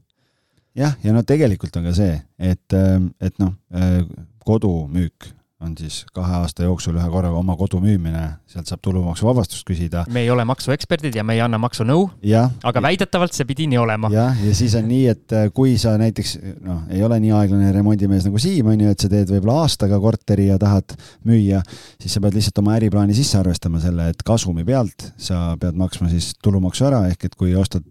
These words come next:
Speaker 1: äh, viiekümne tuhandega, teed see remondid, asjad ära, müüd seitsmekümne tuhandega, ähm, sul on seal kasum on, ma ei tea, kakskümmend tuhat või, või vi-, noh, eraisikuna sa ei saa kuludesse mingeid asju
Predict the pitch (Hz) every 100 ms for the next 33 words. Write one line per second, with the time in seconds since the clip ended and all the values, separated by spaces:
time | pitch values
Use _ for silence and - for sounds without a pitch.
0 | - 95 92 92 - - - 117 131 107
1 | 104 113 107 101 98 104 104 95 92 -
2 | 92 101 107 92 92 92 101 123 101 92
3 | 90 123 120 90 90 92 90 85 85 87
4 | 87 - - - _ - 82 82 82 76
5 | 95 82 82 82 80 92 85 80 78 82
6 | 80 76 - 98 - 85 78 95 87 -
7 | - 90 85 85 82 80 85 80 82 92
8 | - 92 78 95 90 85 85 87 80 85
9 | 90 104 98 87 - 92 87 90 87 90
10 | - 87